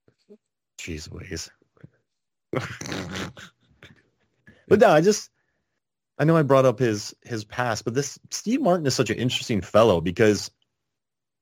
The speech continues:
he's, you can watch him, you watch movies like Spanish Prisoner or Shop Girl, and he comes across as such an intelligent, introspective man who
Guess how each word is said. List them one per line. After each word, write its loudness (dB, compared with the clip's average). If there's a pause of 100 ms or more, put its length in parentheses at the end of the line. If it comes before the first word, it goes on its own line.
(400)
he's, -2 (260)
you -2
can 4
watch 0
him, -2
you 0
watch 0
movies 0 (540)
like -8
Spanish -2
Prisoner 0
or 2 (600)
Shop 0
Girl, 0 (160)
and 0
he 2
comes 0
across 2
as -10
such -6
an -10
intelligent, 0 (520)
introspective -2 (1040)
man 0
who -2